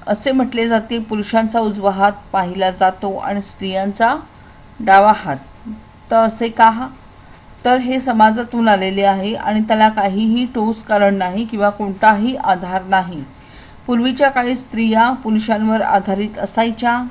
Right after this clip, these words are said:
त्यांचे स्वतःचे अस्तित्व मानले जात नव्हते. ती पतीच्या बंधनात असायची, स्वतंत्रपणे काहीही करू शकत नव्हती किंवा करायचे झाल्यास तिला तिच्या पती, पतीला किंवा घरातील इतर व्यक्तींना विचारून एखादी गोष्ट करता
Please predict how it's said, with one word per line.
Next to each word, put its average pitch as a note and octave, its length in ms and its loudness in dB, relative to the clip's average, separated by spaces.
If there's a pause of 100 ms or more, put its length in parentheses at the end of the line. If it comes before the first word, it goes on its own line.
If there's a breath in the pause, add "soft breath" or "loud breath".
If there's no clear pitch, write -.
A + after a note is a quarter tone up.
त्यांचे G#3 280 -4
स्वतःचे G3+ 480 -6
अस्तित्व A3 500 -4
मानले A3+ 360 2
जात A3+ 260 -2
नव्हते. A3+ 500 -4 (600 loud breath)
ती A#3+ 80 -2
पतीच्या A3+ 500 0
बंधनात A#3+ 540 0
असायची, A#3+ 640 -4
स्वतंत्रपणे G#3+ 840 -4
काहीही G#3 560 0
करू A3+ 280 -2
शकत A3 420 -4
नव्हती A3+ 480 -2 (680 loud breath)
किंवा A#3+ 220 4
करायचे B3 480 2
झाल्यास A#3+ 420 0
तिला A3 220 2
तिच्या A3+ 300 -4 (480)
पती, A3 360 -4 (460)
पतीला A3+ 440 0
किंवा A3+ 300 -2
घरातील G#3+ 440 0
इतर A3 280 -2
व्यक्तींना A3 480 -2
विचारून G#3 540 0
एखादी G#3 320 -4
गोष्ट G3 320 -6
करता G#3+ 560 2